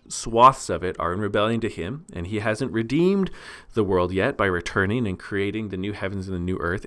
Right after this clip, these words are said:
everything belongs to him by rights, by right of creator and by right of redeemer. Everything, every person even, belongs to him, even the rebels. That's what makes us rebels, is that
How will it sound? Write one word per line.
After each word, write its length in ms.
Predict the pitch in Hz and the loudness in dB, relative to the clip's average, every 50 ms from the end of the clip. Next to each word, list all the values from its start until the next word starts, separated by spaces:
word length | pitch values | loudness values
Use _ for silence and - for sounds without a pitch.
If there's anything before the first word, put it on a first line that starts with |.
| - | 0
everything 500 | 104 110 120 120 139 135 139 139 139 139 | 2 2 4 4 2 0 2 2 2 2
belongs 440 | 123 127 120 110 101 104 104 104 101 | 4 4 4 4 4 2 2 0 -2
to 160 | - - 104 | -2 -4 -2
him 160 | 92 95 92 90 | -2 -2 -2 -2
by 160 | 90 90 90 | -2 -2 -2
rights, 340 | 87 90 82 85 - - - | -2 -2 -4 -6 -10 -12 -8
by 180 | - 92 85 | -6 -4 -2
right 280 | 85 87 95 98 95 - | -2 0 0 -2 -2 -4
of 180 | - 85 - | -8 -10 -10
creator 640 | - - - - 104 95 101 110 117 139 156 175 185 - - - - - - - | -10 -10 -6 -2 -2 0 2 2 2 2 0 0 -4 -8 -14 -18 -20 -18 -12 -6
and 140 | 95 101 92 | -4 -2 0
by 120 | 95 90 87 | 2 2 2
right 300 | 87 98 107 120 123 - | 2 2 2 2 2 0
of 160 | 98 95 98 | -2 -2 -2
redeemer. 580 | 95 90 92 110 120 131 113 90 78 87 - - _ - | -2 -2 0 2 2 2 2 2 0 -2 -4 -6 _ 2
Everything, 640 | 110 123 135 135 135 123 120 - - 82 69 65 - | 2 4 4 4 2 0 0 -2 -6 -10 -10 -8 -4
every 240 | - 98 123 127 123 | -2 -2 0 0 0
person 480 | 123 - - 127 131 127 - - 98 92 | 0 2 4 4 4 2 2 -2 -4 -4
even, 300 | 85 90 90 85 82 80 | -4 -4 -4 -4 -4 -4
belongs 380 | 90 90 92 101 117 139 143 139 | -2 0 2 2 2 2 0 0
to 120 | - 127 | 0 -2
him, 220 | 127 127 98 85 85 | 0 0 0 0 0
even 240 | 101 131 151 151 | 0 2 2 4
the 80 | 139 127 | 4 6
rebels. 220 | 117 120 123 120 98 71 - - - - _ _ _ _ _ _ _ _ _ _ _ _ - _ - | 6 6 6 6 4 0 -4 -6 -14 -20 _ _ _ _ _ _ _ _ _ _ _ _ -20 _ -6
That's 180 | - 104 101 - | -6 -4 -2 -2
what 120 | 120 110 | -2 0
makes 280 | 107 107 107 101 - - | 0 0 -2 -2 -2 -2
us 160 | 113 - - | -2 0 2
rebels, 420 | 110 117 120 110 82 - - - | 4 4 4 2 0 -4 -4 -8
is 180 | - - 85 - | -8 -8 -6 -4
that 220 | 90 85 82 - | -4 -4 -4 -6